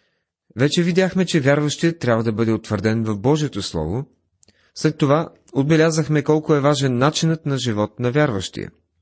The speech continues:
или неговото обхождане, и как животът му трябва да е основан на Словото. Стигаме до работата на вярващия, нещо също изключително практически ориентирано.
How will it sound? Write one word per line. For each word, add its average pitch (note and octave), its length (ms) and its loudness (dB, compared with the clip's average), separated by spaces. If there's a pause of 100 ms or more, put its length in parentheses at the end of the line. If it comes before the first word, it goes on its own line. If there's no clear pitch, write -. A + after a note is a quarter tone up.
(500)
или A2 340 2
неговото G2+ 500 0
обхождане, A#2+ 640 0 (600)
и C3 100 0
как F3 180 2
животът C#3+ 520 0
му D#3 100 0
трябва A2+ 340 2
да A2 60 0
е G#2+ 40 2
основан G2 440 0
на G2+ 80 -4
Словото. F#2+ 500 -4 (920)
Стигаме B2+ 460 0
до B2+ 200 2
работата D3 460 0
на D3 100 0
вярващия, A#2 680 0 (580)
нещо B2+ 400 0
също A#2+ 360 -2
изключително C3 680 -2
практически G2+ 840 -2
ориентирано. G#2 760 0